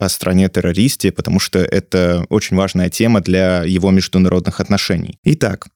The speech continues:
теракты в Барселоне, Париже, Лондоне и других городах, где участвовали мусульманские радикалы,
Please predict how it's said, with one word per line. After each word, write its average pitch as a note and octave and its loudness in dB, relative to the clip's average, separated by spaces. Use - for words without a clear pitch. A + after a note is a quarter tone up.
теракты B2 -2
в F#2+ 0
Барселоне, G2+ 2
Париже, G2 2
Лондоне G2 4
и - 0
других G#2 2
городах, F#2+ 0
где G#2 0
участвовали F#2 0
мусульманские F#2+ 2
радикалы, C#3 0